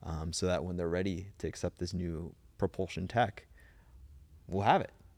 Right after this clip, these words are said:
And not only will we know what it should look like, but we'll have built prototypes, we'll have flown them on real products, uh, and we'll know exactly how they should be integrated for a variety of applications.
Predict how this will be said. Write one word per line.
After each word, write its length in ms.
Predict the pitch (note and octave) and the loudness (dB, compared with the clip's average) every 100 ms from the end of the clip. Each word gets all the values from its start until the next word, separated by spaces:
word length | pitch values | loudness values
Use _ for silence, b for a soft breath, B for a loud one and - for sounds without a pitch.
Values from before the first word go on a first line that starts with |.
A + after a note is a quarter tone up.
| - | -10
And 520 | F#2+ F2+ F#2 F#2 F2+ | -2 0 2 2 0
not 240 | - F#2+ G2 | 0 0 2
only 380 | G2 G2+ G2+ G2 | 2 2 2 2
will 240 | F#2+ F#2+ | 2 2
we 140 | G2 | 2
know 460 | F#2+ F#2 F2+ F#2 - | 0 0 2 2 0
what 280 | - G2+ F#2+ | -4 -2 0
it 140 | E2 - | 0 -2
should 240 | G3 D3 | 0 0
look 140 | F#2+ | 0
like, 320 | D2 C#2+ C#2 - | 0 -2 -2 -6
but 160 | - C#2 | -6 -4
we'll 180 | D#2+ | -2
have 180 | - D#2 - - | -4 -8 -12 0
built 340 | G2 G#2 - - b b b b b - | 2 2 -2 -18 b b b b b -2
prototypes, 600 | G2+ F2+ - - D2+ - | 0 0 -2 -8 -10 -10
we'll 120 | F2 | -8
have 200 | D2 D2+ | -8 -10
flown 460 | - - G2+ G#2+ G#2 | -8 -2 2 4 2
them 300 | E2+ E2 D#2 - | 0 -2 -6 -8
on 160 | F#2 | -4
real 200 | F#2 E2+ | 0 0
products, 640 | D#2+ - D#2+ D#2+ C2+ - - B B B B | 0 -2 -2 -2 -4 -8 -14 B B B B
uh, 260 | - D2+ D2+ - | -8 -6 -8 -4
and 180 | F2 | -2
we'll 100 | F2 | 0
know 140 | F#2+ E2 | 0 0
exactly 460 | F#2 F#2 F2+ F#2 E2+ | 0 0 0 0 -2
how 160 | F2+ | -2
they 120 | F2 E2+ | -2 0
should 220 | G2+ G#2 | 2 2
be 160 | F#2+ | 0
integrated 500 | C#2 F2 F2 E2 D2 | -2 -4 0 0 0
for 200 | - E2 | -4 -4
a 40 | F2+ | -4
variety 580 | F#2 E2+ D#2 F2 E2+ D2+ | -2 -2 0 0 -2 -4
of 80 | - | -6
applications. 720 | - - - - - F#2+ | -10 -12 -12 -14 -12 -16